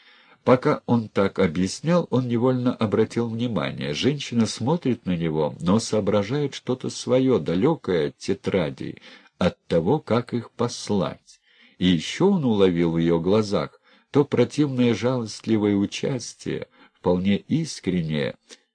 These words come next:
но какое особенно бесило Князева. Опять он на него наткнулся.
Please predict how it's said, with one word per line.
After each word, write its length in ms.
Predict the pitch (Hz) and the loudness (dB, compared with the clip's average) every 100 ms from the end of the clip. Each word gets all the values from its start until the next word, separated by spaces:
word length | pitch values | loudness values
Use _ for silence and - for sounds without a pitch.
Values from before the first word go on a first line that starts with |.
| _ | _
но 180 | 90 101 | 2 2
какое 500 | 101 104 143 131 - - | 2 -2 0 0 -2 -6
особенно 640 | 95 - - 139 131 127 | -8 -4 0 0 0 0
бесило 560 | 117 90 - - 117 113 | 0 0 -4 0 0 -2
Князева. 720 | - 120 117 76 65 69 76 | -4 -2 0 0 -4 -6 -4
Опять 520 | 80 - 160 175 170 - _ _ _ _ _ _ - | -4 0 0 0 -2 -16 _ _ _ _ _ _ 2
он 340 | 110 151 151 | 2 2 0
на 100 | 131 | 0
него 360 | 98 90 78 110 | 0 0 0 -2
наткнулся. 1080 | 110 110 - 82 76 62 - - - - | -4 -8 -12 -8 -6 -6 -10 -12 -12 -14